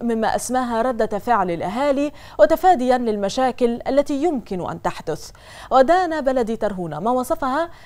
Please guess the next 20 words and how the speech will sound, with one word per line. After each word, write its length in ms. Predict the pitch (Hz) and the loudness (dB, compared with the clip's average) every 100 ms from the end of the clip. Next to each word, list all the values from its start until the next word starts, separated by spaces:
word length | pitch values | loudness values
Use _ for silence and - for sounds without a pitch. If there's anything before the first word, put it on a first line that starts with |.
| - | -6
بمحاولات 800 | 233 269 269 262 247 262 330 294 | -2 0 2 2 2 2 0 -2
تدخل 580 | 254 214 240 - 233 190 | -2 -2 -4 -4 -2 0
بعض 240 | 196 220 | 0 0
المدن 400 | 190 175 220 294 | -2 -2 -2 -2
والمجالس 760 | 277 175 160 170 277 277 262 - | -2 -4 -4 -2 0 0 -2 -4
فيما 220 | 294 277 | -4 -2
اعتبره 540 | 269 311 285 240 240 240 - - | -2 0 2 2 0 -4 -18 -20
شأنا 580 | - - 262 254 254 254 | -6 0 0 0 -4 -4
داخليا 920 | 226 214 196 - 202 226 208 214 214 - | 0 0 0 -2 -2 -2 0 -2 -2 -6
للمدينة 720 | 202 185 185 185 175 151 151 - - - | -4 -2 -4 -6 -8 -8 -10 -12 -20 -10
ومحاولاتهم 1000 | - 156 156 - 226 190 247 269 226 208 | -4 -4 -4 2 4 4 0 -4 -4 -4
تأجيج 460 | 180 - 180 226 233 | -4 -4 -4 -2 0
الوضع 440 | 262 196 165 180 | 0 0 -2 0
داخلها، 680 | 233 269 277 339 214 175 135 - - - | 0 0 0 -2 -2 -4 -6 -8 -20 -14
محملا 540 | - 226 254 170 151 156 | -6 -2 -2 -2 -6 -4
إياهم 580 | 202 254 233 208 277 302 | 0 2 2 0 -2 -6
كافة 380 | - 190 202 262 285 | -4 -4 -2 -4 -2
الآثار 540 | 269 285 277 311 196 | 0 0 2 2 2
الاجتماعية 840 | 156 226 - 277 254 247 214 165 | -2 -8 -6 -4 0 0 0 -2
والقانونية 840 | 151 208 247 247 262 294 262 240 | -4 -2 0 0 0 -2 -2 -2